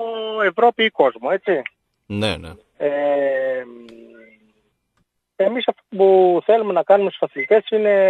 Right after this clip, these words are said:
Speaker 1: ε, το λεγόμενο peak, δηλαδή να τον ανεβάσουμε στο υψηλότερο, στην υψηλότερη βαθμίδα που μπορεί να ανεβεί αθλητικά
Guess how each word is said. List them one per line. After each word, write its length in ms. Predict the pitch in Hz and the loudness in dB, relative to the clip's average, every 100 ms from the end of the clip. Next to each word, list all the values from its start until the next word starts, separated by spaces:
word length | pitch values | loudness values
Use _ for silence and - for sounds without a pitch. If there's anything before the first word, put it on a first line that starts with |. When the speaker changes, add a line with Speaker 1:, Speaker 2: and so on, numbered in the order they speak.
| 180 175 165 160 151 147 143 | 2 2 0 0 -4 -10 -8
Speaker 1:
ε, 220 | 147 143 139 | -4 -4 -2
το 100 | 147 | 0
λεγόμενο 440 | 151 180 175 147 - | 2 2 0 -4 -2
peak, 80 | 170 | -4
δηλαδή 300 | 147 143 151 | 0 2 2
να 140 | 160 147 | 0 -2
τον 220 | 143 143 | -2 -2
ανεβάσουμε 680 | 139 135 165 - 165 147 131 _ _ _ _ _ _ | -2 -4 -6 -6 -4 -2 -4 _ _ _ _ _ _
στο 400 | - 139 139 135 135 | -12 -8 -6 -4 -4
υψηλότερο, 1000 | - - 131 165 180 170 160 147 143 139 131 131 127 120 _ _ _ _ _ _ _ _ _ | -4 -4 2 2 4 6 6 6 4 2 -2 -10 -10 -14 _ _ _ _ _ _ _ _ _
στην 280 | - - 143 | -20 -16 -12
υψηλότερη 480 | 135 - 165 175 170 | -8 0 2 2 2
βαθμίδα 500 | 160 - 160 170 165 | 2 2 0 0 0
που 120 | 151 | 0
μπορεί 260 | 139 139 160 | -2 -2 -2
να 80 | 160 | -8
ανεβεί 280 | 139 131 | -6 0
αθλητικά 640 | 160 - 127 _ 143 175 | -2 -2 -18 _ 4 4